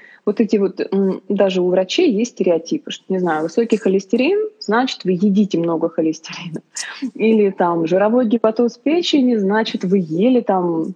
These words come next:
много жиров. А на самом деле причины очень неочевидны. Это как раз-таки избыток углеводов. Это,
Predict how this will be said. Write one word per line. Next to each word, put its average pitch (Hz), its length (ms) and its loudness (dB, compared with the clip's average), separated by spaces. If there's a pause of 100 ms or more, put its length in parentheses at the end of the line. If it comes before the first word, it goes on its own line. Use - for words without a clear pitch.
много 190 440 2
жиров. 170 460 0
А 160 100 -2
на 170 140 -4
самом 240 380 0
деле 226 400 0 (280)
причины 226 440 0 (100)
очень 214 460 0
неочевидны. 160 720 -2
Это 170 160 -2
как 180 160 -2
раз-таки 180 460 -2
избыток 240 560 -2 (320)
углеводов. 165 640 0 (160)
Это, 202 600 0